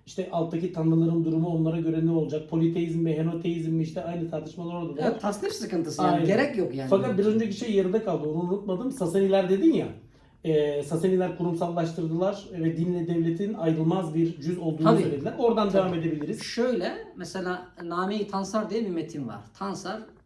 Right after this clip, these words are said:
Speaker 2: e, birinci Ardeşir'in, yani Sasani İmparatorluğu'nun iki yüz yirmi dörtte kuran kişinin
Speaker 1: Hı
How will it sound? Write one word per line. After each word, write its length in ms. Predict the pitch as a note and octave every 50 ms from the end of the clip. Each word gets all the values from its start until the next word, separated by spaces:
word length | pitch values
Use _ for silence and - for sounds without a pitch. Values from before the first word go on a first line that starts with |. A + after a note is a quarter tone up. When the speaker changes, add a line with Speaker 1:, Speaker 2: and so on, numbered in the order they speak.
| _ _ -
Speaker 2:
e, 60 | D3 C3+ C3+ C#3+ C#3+ C3 - - - _ _ _ _
birinci 540 | C#3+ C3+ D#3+ E3+ F#3 F#3+ F#3 E3 D#3+ D3+ -
Ardeşir'in, 540 | D3 D#3 D#3+ D#3 D#3 C#3+ - B2 A2+ A#2+
yani 280 | B2+ C#3 C#3+ C#3 C3+ C3
Sasani 460 | C3+ C#3 D3+ D3+ D3 - C#3+ C3+ C#3+
İmparatorluğu'nun 640 | D#3 D3+ - B2+ B2 B2 - A#2+ A#2 A2 A2+ A#2+ C#3
iki 180 | C#3+ - - D#3
yüz 120 | C#3 C3+
yirmi 160 | C3+ B2 A2+
dörtte 300 | A#2 A2 - - A#2 - -
kuran 400 | - - - C3 C3 D3+ D#3+ -
kişinin 480 | - C#3 C3 B2 B2 B2 C#3 G3 A#3 -
Speaker 1:
Hı 60 | C3